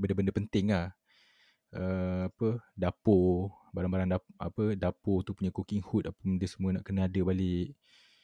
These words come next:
Uh, apa, peti ais. Uh, tapi sekarang, uh, parents aku dah duduk rumah sementara,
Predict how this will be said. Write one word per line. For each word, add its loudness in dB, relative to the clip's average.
Uh, -8
apa, -8
peti -4
ais. 0
Uh, -16
tapi -6
sekarang, 0
uh, -4
parents 4
aku 0
dah 6
duduk 4
rumah 4
sementara, 4